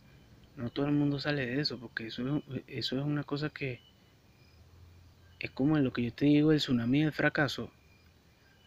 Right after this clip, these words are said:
Hay gente como yo que decide como que disfrutar mientras vas en cámara lenta, pues. Te concentras en poco a poco irte reestructurando.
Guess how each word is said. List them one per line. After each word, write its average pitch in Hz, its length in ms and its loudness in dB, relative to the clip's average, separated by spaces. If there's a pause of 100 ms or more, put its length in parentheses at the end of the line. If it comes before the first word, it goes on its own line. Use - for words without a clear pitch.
(120)
Hay 127 240 0
gente 147 260 2
como 135 260 2
yo 147 240 2
que 135 400 -2
decide 117 520 -2
como 143 280 2
que 113 200 -4 (440)
disfrutar 120 560 -2
mientras 139 340 0
vas 123 160 0
en 143 100 0
cámara 156 380 0
lenta, 160 320 -2
pues. 175 200 -2 (1160)
Te 120 120 0
concentras 117 680 0
en 139 340 2 (1000)
poco 123 260 0
a 135 40 2
poco 151 380 4
irte 147 180 4
reestructurando. 139 1120 2